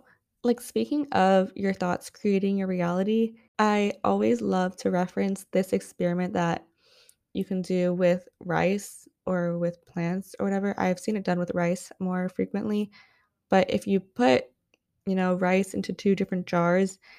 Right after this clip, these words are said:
and then speak negatively to one jar and speak positively to the other jar, like, it literally changes the rice.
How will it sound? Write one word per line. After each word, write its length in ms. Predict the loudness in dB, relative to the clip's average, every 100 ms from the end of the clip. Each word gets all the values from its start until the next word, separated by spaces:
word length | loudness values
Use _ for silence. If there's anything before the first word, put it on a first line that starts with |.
| _ -4
and 120 | 0
then 140 | 0 -2
speak 380 | -4 -2 -2
negatively 600 | 0 -2 -2 -2 -2 0 0
to 120 | 0
one 300 | 0 0 0
jar 360 | 0 0 -2 -4 _ _ _
and 100 | -8
speak 340 | -2 0 0 0
positively 600 | -2 -2 0 0 2 2
to 120 | 2
the 180 | 0 2
other 180 | 0 0
jar, 400 | 0 2 2 -2 _ _ _ _ _ _ _ _ _ _ -2
like, 120 | 4
it 140 | 4 4
literally 560 | 0 2 6 6 4
changes 800 | 0 -4 -2 0 0 0 -2 -4 _ _ -20 _ _ _ _ _ _ _ _ _ _ _
the 140 | -2 2
rice. 520 | 4 2 -4 -14